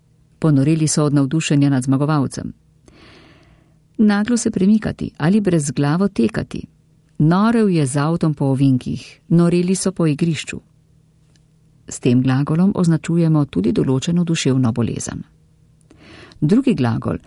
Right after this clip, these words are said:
ki ga v tej zvezi omenjamo, pa je noriti, norim.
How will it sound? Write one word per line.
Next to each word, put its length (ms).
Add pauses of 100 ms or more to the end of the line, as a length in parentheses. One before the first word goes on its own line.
(120)
ki 100
ga 80
v 80
tej 180
zvezi 380
omenjamo, 600
pa 120
je 280 (360)
noriti, 720 (420)
norim. 520